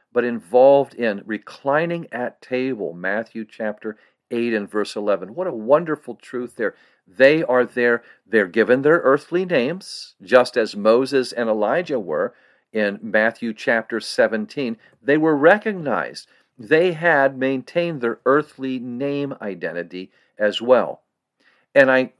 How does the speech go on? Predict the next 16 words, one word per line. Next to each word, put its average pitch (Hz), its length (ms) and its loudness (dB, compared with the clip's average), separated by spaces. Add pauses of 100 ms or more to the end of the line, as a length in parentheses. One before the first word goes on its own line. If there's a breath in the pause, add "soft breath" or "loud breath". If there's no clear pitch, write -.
(140)
just 143 280 -4
find 165 420 -2
this 127 280 -2
so, 156 640 0
so 135 280 -2
powerful 131 640 -4 (260 soft breath)
when 123 280 2
we 120 140 -4
see 117 480 -6 (180)
that 127 240 0
we 135 260 0
are 160 160 2
also 113 480 2
going 107 320 -2
to 107 200 -10
inherit. 107 800 -4